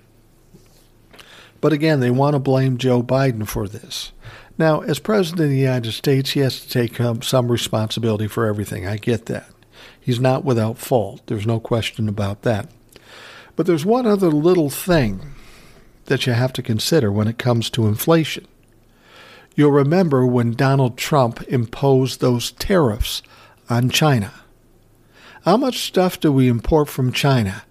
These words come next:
Pretty much fucking everything. And so he imposed a twenty-five percent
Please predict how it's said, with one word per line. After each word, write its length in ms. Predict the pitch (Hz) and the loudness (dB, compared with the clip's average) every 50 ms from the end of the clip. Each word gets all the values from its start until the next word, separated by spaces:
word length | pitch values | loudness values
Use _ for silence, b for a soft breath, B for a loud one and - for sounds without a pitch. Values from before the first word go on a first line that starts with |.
| B B B B B | B B B B B
Pretty 260 | - - 220 277 285 254 | -2 0 2 2 4 4
much 260 | 226 208 190 - - | 2 2 2 0 -2
fucking 400 | - - 160 151 - - 151 135 | -2 0 0 0 0 0 0 0
everything. 640 | 123 117 110 120 110 107 - - - - - - - - _ _ _ _ _ _ _ _ _ _ _ _ _ B B B B B B B B B B - | 0 0 0 -2 -4 -6 -6 -10 -12 -12 -14 -16 -20 -20 _ _ _ _ _ _ _ _ _ _ _ _ _ B B B B B B B B B B 0
And 180 | - 151 147 | 0 2 2
so 420 | - - 170 160 156 156 156 - - _ _ _ _ _ - _ _ _ _ _ | 2 2 2 4 4 2 0 -2 -8 _ _ _ _ _ -20 _ _ _ _ _
he 240 | - - 214 247 | -2 0 2 2
imposed 580 | 269 262 208 - - 170 165 165 175 170 - - | 2 2 0 0 0 2 4 4 4 2 2 -2
a 60 | 147 | -4
twenty-five 840 | 131 - - 165 160 165 170 165 - - 143 135 135 139 139 139 135 | -4 -2 -2 0 0 0 0 -2 -2 -4 -2 -2 -2 -2 -4 -4 -6
percent 680 | - - 143 131 - - - 120 110 107 107 110 - | -8 -8 -6 -6 -6 -8 -6 -6 -4 -4 -6 -8 -10